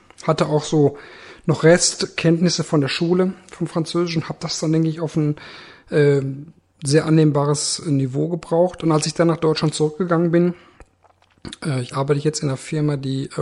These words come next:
Autoabgaskatalysatoren verkauft. Äh, dort musste ich, äh, für, hatte ich relativ viele französische Kunden und konnte dort sofort mein Französisch anwenden.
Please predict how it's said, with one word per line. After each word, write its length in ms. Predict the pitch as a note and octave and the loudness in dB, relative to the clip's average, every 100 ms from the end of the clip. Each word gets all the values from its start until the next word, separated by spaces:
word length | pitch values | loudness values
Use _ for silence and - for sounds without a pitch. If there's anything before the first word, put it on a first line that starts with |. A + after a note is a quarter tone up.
| C#3 - | -6 -4
Autoabgaskatalysatoren 1600 | C#3+ D3+ D#3+ D#3 F#3 E3+ - - E3+ E3+ D#3 D3+ - E3 E3+ F3 - | -4 -4 -10 -4 -2 0 -2 -4 -2 0 2 0 0 -2 -2 -4 -10
verkauft. 640 | - D#3 - D#3+ E3 F#3 - - - - - - - - | -12 -10 -6 -4 -4 -6 -16 -20 -20 -20 -20 -20 -20 0
Äh, 240 | E3 D3+ | 4 6
dort 180 | D3 E3 | 6 4
musste 220 | F3 - | 4 0
ich, 260 | F3 - - | -6 -10 -4
äh, 140 | D#3+ | -2
für, 560 | D3 - D#3+ D3+ C#3+ C#3+ C#3 _ - - | -2 -4 2 4 2 -2 -10 _ -18 -6
hatte 160 | - D#3 | -4 -2
ich 140 | - | 2
relativ 360 | E3 E3 E3 - | 2 2 -2 -8
viele 300 | - D#3+ D3 | -4 -4 -4
französische 600 | - C#3+ - E3 D#3 - | -4 -4 -2 -2 -4 -6
Kunden 460 | - D#3+ F#3+ G#3+ - _ _ - - - | -2 -2 -2 -4 -10 _ _ -20 -14 -4
und 500 | D#3+ D3+ D3+ C#3+ - | -2 0 -2 -4 -6
konnte 260 | E3+ D#3 | -2 -2
dort 220 | D3+ C#3+ | -2 -4
sofort 260 | - - D#3 | -6 -8 -4
mein 140 | C#3 | -4
Französisch 580 | - C#3 - D3 D3+ - | -4 -6 -6 -4 -6 -4
anwenden. 540 | D3 D3+ D#3 E3 F3+ | -2 0 0 -2 -6